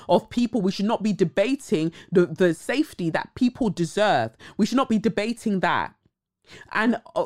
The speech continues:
Matt Hancock is just a fool as far as I'm concerned. He's a useless, very, very wayward, very entitled, very privileged fool.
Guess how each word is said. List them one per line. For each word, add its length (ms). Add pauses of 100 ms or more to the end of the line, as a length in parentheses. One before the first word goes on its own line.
Matt 280
Hancock 540
is 160
just 280
a 60
fool 540
as 140
far 220
as 80
I'm 140
concerned. 520
He's 380
a 60
useless, 840 (320)
very, 520
very 280
wayward, 520
very 380
entitled, 600
very 240
privileged 640
fool. 560